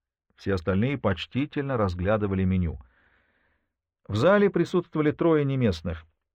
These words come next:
Выдающийся день для туристической индустрии Палмерстона.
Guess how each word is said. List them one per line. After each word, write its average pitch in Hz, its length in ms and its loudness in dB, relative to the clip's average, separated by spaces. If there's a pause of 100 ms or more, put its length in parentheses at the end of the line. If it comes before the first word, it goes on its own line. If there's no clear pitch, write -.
(220)
Выдающийся 107 840 0
день 117 340 -2
для 98 260 2
туристической 101 800 -4
индустрии 101 480 -2
Палмерстона. 87 720 -2